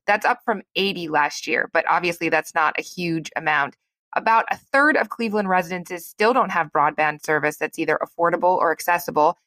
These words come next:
Neighboring East Cleveland is way worse. Sixty to eighty percent lack the service.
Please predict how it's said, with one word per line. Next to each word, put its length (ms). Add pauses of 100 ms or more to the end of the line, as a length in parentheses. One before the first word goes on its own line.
(220)
Neighboring 400
East 200
Cleveland 380
is 160
way 260
worse. 340 (120)
Sixty 520
to 120 (100)
eighty 280
percent 440 (100)
lack 300
the 100
service. 480